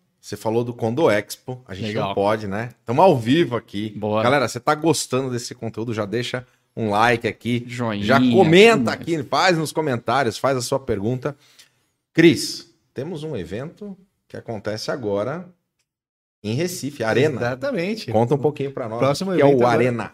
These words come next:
Speaker 3: Agora, Arena Recife, estaremos lá com todo o time. Ah, esse daqui o Adam não vai, né?
Speaker 2: Esse eu não vou tá.
Speaker 3: Ah, Adam vai.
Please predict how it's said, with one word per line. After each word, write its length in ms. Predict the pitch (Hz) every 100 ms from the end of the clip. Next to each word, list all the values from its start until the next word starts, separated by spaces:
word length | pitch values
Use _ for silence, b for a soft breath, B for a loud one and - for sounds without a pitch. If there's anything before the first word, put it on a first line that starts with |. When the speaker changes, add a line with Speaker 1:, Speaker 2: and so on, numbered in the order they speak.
| _ _
Speaker 3:
Agora, 340 | 127 120 151 143
Arena 240 | 139 175
Recife, 500 | 156 135 - 151 156
estaremos 400 | 127 127 139 139
lá 220 | 123 147
com 160 | 135 120
todo 320 | - 143 156
o 40 |
time. 240 | 123 156 190
Ah, 100 | 175
esse 160 | 131 156
daqui 200 | 147 185
o 40 |
Adam 140 | 196 233
não 100 | 233
vai, 200 | 175 156
né? 120 | 185 B -
Speaker 2:
Esse 220 | 233 208
eu 40 |
não 80 | 175
vou 120 | 139
tá. 220 | 117 110 104
Speaker 3:
Ah, 220 | 98 127
Adam 180 | 131 139
vai. 300 | 143 131